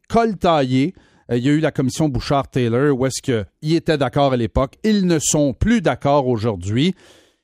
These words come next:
C'est impossible de faire l'unanimité. Impossible, impossible, impossible.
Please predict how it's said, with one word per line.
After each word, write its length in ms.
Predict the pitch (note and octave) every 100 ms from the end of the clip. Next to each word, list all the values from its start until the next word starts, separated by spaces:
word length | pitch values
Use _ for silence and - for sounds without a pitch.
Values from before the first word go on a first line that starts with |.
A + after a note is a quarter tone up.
| -
C'est 460 | - - G#3+ -
impossible 720 | B3+ A#3+ - C#3+ - F3+ C#3+ A#2
de 100 | A2
faire 420 | - D3 D3 A2+
l'unanimité. 800 | C3+ D#3 C#3 B2 A#2+ A2 A2+ F#2+ _ _ _
Impossible, 640 | A3+ G#3+ - D3+ - F3+ D3+
impossible, 500 | B2+ B2+ A2+ D3 B2+
impossible. 560 | A2+ G#2 - D#3 F#3+